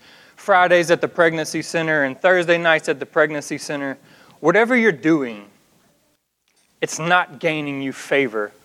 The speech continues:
with God. It doesn't count towards salvation. It, it doesn't, it doesn't sway God into loving you anymore. It's offensive to Him if it's not done out of love.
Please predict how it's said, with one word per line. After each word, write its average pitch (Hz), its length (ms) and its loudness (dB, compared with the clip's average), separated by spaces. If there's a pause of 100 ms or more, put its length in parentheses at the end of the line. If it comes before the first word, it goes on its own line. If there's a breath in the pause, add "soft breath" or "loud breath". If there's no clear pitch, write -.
with 127 200 -6
God. - 380 0 (720 soft breath)
It 160 140 -4
doesn't 190 280 0 (200)
count 190 420 -2
towards 165 360 0
salvation. 131 920 -2 (640 soft breath)
It, 165 220 2
it 156 160 0
doesn't, 190 320 0 (200)
it 147 120 -2
doesn't 185 340 0 (720 soft breath)
sway 180 420 2
God 165 340 4
into 156 240 -2
loving 156 480 2
you 139 160 0
anymore. 135 680 -4 (2250)
It's 185 160 0
offensive 175 600 0
to 120 140 -8
Him 101 240 -16 (400)
if 147 140 -2
it's 160 120 -2
not 175 300 0
done 156 220 -4
out 139 120 0
of 127 120 -4
love. 139 400 -4